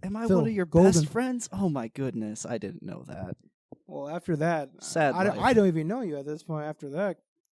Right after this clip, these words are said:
Speaker 1: <laughs>
Speaker 2: Come on, Michael. We're trying to bring some class into this. Well, folks, welcome. This is a very exciting episode. I'd like to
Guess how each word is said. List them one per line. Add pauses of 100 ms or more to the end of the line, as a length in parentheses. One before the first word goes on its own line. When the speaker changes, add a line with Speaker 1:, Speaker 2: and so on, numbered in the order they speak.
(280)
Speaker 1:
<laughs>
Speaker 2:
Come
on,
Michael.
We're
trying
to
bring
some
class
into
this. (560)
Well,
folks,
welcome.
This
is
a
very
exciting
episode.
I'd
like
to